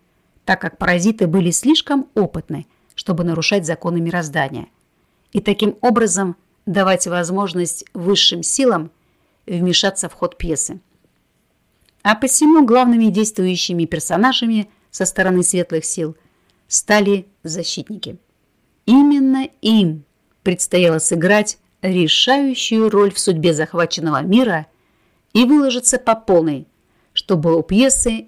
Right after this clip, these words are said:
не оказалось трагического финала. Два десятка захваченных миров из нескольких тысяч, находящихся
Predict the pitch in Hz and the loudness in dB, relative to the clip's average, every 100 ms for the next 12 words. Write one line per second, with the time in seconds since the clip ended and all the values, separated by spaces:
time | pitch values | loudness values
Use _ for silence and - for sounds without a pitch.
0 | - 180 170 160 165 160 190 170 - - | -8 -2 -2 -2 -6 -2 -2 -2 -6 -8
1 | 160 156 170 - - 156 - 165 151 160 | -8 -6 -8 -10 -8 -10 -10 -8 -8 -10
2 | - _ _ _ _ _ _ _ _ _ | -18 _ _ _ _ _ _ _ _ _
3 | _ _ _ - 165 208 277 311 269 - | _ _ _ -12 -4 2 4 4 2 0
4 | 262 - 226 214 214 202 202 185 180 196 | -2 -2 -2 -2 0 -2 0 -4 -4 -2
5 | 196 240 254 - - 190 202 220 - 185 | 0 2 0 -4 -6 -2 0 0 -2 -6
6 | 175 156 - - 285 - - - _ _ | -6 -10 -12 -4 -2 -2 -6 -12 _ _
7 | _ _ _ - 185 180 180 180 - 156 | _ _ _ -6 -4 -2 2 2 0 -4
8 | - 165 | -4 -6